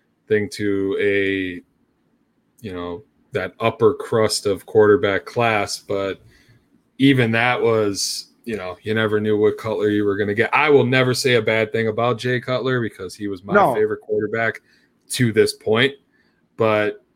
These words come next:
Speaker 1: yeah, nobody, Justin Fields, we have this thought, right? Because of the type of quarterback he is and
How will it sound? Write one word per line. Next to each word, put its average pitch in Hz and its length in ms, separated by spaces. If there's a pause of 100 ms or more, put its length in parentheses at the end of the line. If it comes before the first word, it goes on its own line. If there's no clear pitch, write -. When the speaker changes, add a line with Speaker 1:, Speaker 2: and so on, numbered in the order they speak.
(240)
Speaker 1:
yeah, 113 200
nobody, 127 560 (320)
Justin 202 320
Fields, 160 320
we 135 120
have 160 240
this 135 320 (280)
thought, 123 300
right? 113 320 (340)
Because 113 300
of 104 80
the 104 80
type 110 340
of 110 120
quarterback 120 540
he 120 200
is 120 420 (800)
and 98 640